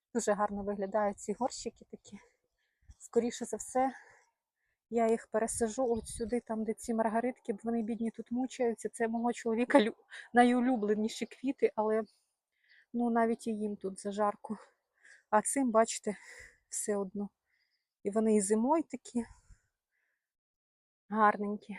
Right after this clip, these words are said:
Оце моя зона відпочинку після обідня. Зараз тут сонце. Жара неймовірна. З оби-,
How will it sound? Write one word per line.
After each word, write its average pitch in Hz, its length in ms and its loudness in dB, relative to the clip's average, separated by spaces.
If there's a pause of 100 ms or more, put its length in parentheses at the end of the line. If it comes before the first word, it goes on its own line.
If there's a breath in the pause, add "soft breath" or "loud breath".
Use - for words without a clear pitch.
(140)
Оце 233 320 -2
моя 214 260 -2
зона 220 280 0
відпочинку 214 640 -6
після - 440 -6
обідня. 208 580 -4 (800 soft breath)
Зараз 233 380 6
тут - 180 -16
сонце. 220 560 -4 (300)
Жара 254 580 4
неймовірна. 226 760 -4 (1600)
З 220 120 -4
оби-, 226 360 0